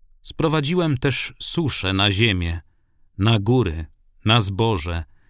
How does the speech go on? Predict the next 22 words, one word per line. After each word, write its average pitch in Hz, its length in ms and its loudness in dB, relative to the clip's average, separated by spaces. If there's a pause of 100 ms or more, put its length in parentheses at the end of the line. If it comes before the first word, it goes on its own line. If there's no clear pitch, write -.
(320)
na 110 340 4
winne 127 440 2
krzewy 139 500 0
i 127 100 0
drzewa 117 480 2
oliwek, 110 720 -2 (640)
na 107 140 2
wszystko, - 520 -2
co 98 140 -2
wydaje 98 420 2
ziemia, 82 460 -2 (540)
na 107 140 4
ludzi 151 380 2
i 151 80 4
na 139 160 2
zwierzęta 110 800 2
i 107 120 2
na 110 140 2
wszelką 127 720 -2
pracę 104 480 0
rąk 95 320 0
waszych”. 80 720 -10